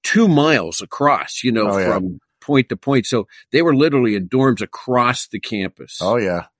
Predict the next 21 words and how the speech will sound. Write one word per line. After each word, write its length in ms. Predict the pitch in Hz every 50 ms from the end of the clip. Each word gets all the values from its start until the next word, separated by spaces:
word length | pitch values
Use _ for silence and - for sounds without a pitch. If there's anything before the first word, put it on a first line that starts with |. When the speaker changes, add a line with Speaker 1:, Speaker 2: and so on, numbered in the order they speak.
| _ _ _
Speaker 1:
And, 320 | - 113 117 113 110 107 95 -
and 260 | 117 113 110 110 107 95
so 400 | - - - 117 107 107 104 101 -
it 140 | 123 120 113
was 180 | 113 113 95 - _ _
beautiful. 640 | 123 143 165 180 160 135 - - - 82 65 65 - _ _ _ _ _ _ _ _ -
Uh, 340 | 107 107 110 107 107 107 104 - _ _ _
but 260 | 90 113 110 95 -
then 160 | - 139 139
they 120 | 143 135 127
joined 380 | 123 - 131 135 139 131 123
the 40 | 120
same 300 | - - 131 127 120 113
sorority. 960 | - - - 135 143 170 180 175 165 160 160 156 147 151 147 147 143 131 - -
Now 220 | 104 104 107 104 104
they 140 | 104 107 104
have, 180 | 104 98 92 90
you 140 | - 117 110
know, 180 | 98 92 92 92
similar 440 | - - - 131 120 117 110 104 101
group, 360 | 95 90 - 123 131 123 127